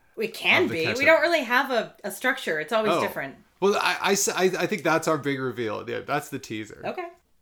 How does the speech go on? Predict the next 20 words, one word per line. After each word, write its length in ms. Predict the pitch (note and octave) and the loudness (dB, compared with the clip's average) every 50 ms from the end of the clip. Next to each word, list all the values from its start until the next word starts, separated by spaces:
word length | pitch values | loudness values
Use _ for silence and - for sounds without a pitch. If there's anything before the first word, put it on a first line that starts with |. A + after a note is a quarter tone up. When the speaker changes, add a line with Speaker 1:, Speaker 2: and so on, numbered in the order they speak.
| _ _ _ _ _ _ - | _ _ _ _ _ _ -4
Speaker 2:
To 120 | - G3 | -2 -2
answer 280 | F#3 F#3+ G3 G#3 G3+ F#3+ | -2 -2 -2 -4 -2 -2
your 100 | E3 C#3+ | -4 -4
question, 420 | - - A#2+ G2+ F#2+ - - - | -4 -6 -8 -8 -8 -10 -16 -20
Sarah. 280 | - - - - - - _ _ _ _ _ _ _ _ | -20 -20 -20 -20 -20 -20 _ _ _ _ _ _ _ _
Speaker 1:
Yes. 200 | - - - - - _ _ _ _ _ | -14 -14 -14 -14 -16 _ _ _ _ _
Thank 180 | - - - _ | -20 -20 -20 _
you. 60 | _ _ _ _ _ _ _ _ _ _ _ _ _ _ _ _ _ - | _ _ _ _ _ _ _ _ _ _ _ _ _ _ _ _ _ -2
Speaker 2:
I 520 | C#3 C3+ C#3 C3+ C#3 C#3 C#3 C#3 C#3 - - _ B2+ | 0 0 0 0 0 0 0 -2 -4 -6 -8 _ -12
enjoyed 580 | B2 A#2 A2 F#2+ F#2 G2 A#2 A#2 A#2 A2 G2+ | -10 -10 -10 -10 -10 -8 -6 -4 -4 -6 -6
watching 460 | G2+ F#2+ F#2 F2 E2+ - - - D#2+ D2 | -8 -8 -8 -8 -8 -10 -14 -18 -20 -20
it. 160 | - - _ _ _ _ _ _ _ _ _ _ _ _ _ - | -20 -20 _ _ _ _ _ _ _ _ _ _ _ _ _ -12
I 60 | B2 | -10
can't 240 | - - E3+ E3+ - | -6 -6 -6 -6 -4
quite 260 | - - E3+ D3+ B2+ | -2 0 0 0 -2
say 240 | - - - B2+ C3 | -4 -4 -4 -4 -4
that 160 | C3 B2+ A#2+ | -4 -4 -4
I 140 | A2 G#2 G2+ | -4 -6 -6
liked 640 | G2 G2 G2 F#2+ F#2 F#2 F#2+ G2+ A2 A2+ - - C#3+ | -8 -10 -10 -8 -8 -8 -6 -6 -8 -10 -10 -8 -6
it 320 | C#3+ D3+ D#3 - - _ | -4 -4 -6 -6 -10 _